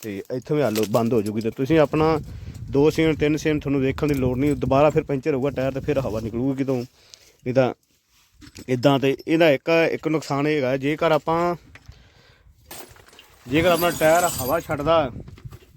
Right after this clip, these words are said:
ਯਾਨੀ ਕਿ ਜਿੱਦਾਂ ਹੁਣ ਆਹ ਮਸ਼ੀਨ ਆਪਾਂ ਖੜੀ ਕਰ ਦਿੱਤੀ ਤੇ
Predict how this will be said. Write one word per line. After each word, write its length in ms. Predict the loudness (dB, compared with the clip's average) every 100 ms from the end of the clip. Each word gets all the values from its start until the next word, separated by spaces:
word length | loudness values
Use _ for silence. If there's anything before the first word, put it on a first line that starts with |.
| _ _ _ _ _
ਯਾਨੀ 340 | -12 -6 -4 -2
ਕਿ 300 | -2 -2 -2
ਜਿੱਦਾਂ 320 | -4 -6 -4
ਹੁਣ 160 | -4 -2
ਆਹ 80 |
ਮਸ਼ੀਨ 280 | -2 0 -2
ਆਪਾਂ 140 | 0 -2
ਖੜੀ 220 | -2 -2
ਕਰ 160 | -2
ਦਿੱਤੀ 320 | -4 -4 -2 0
ਤੇ 300 | -2 -4